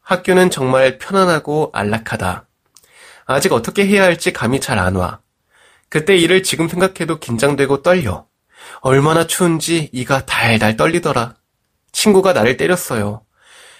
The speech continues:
그냥 친구들과 공차고 놀았어요. 아이와의 평소 대화를 분석해보면 아이가 어떤 감각 언어를 주로 활용하는지 알 수 있다.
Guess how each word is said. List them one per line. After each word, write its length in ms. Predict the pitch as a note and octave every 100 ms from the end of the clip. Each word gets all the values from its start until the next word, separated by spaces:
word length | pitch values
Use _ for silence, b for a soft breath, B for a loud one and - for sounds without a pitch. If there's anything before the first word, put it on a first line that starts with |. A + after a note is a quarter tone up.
| b
그냥 320 | - F3+ G3
친구들과 560 | G3+ A3+ A3+ G#3+ G3+ G3
공차고 400 | D#3 C#3 E3+ E3
놀았어요. 560 | A2 F#2+ - F#2 F2+ - _ _ _ _ _ _ _ _ _ _ _ _ _ _ _ _ -
아이와의 440 | C3 E3+ F3+ G3+
평소 260 | A3 A3 A3
대화를 380 | F#3+ E3 F3+ F3+
분석해보면 960 | B2+ A#2+ - C3+ A#2 A#2 A#2 D2 - -
아이가 380 | A2 A#2 A2+ A#2
어떤 320 | G#2 A2+ F3+
감각 380 | F#3 D3 C#3+ D3+
언어를 320 | B2+ B2+ C#3
주로 240 | - B2 A#2
활용하는지 600 | F3 F3+ E3 C#3+ A#2+ A#2+
알 140 | F#2+
수 140 | -
있다. 400 | F#2 - E2 D2+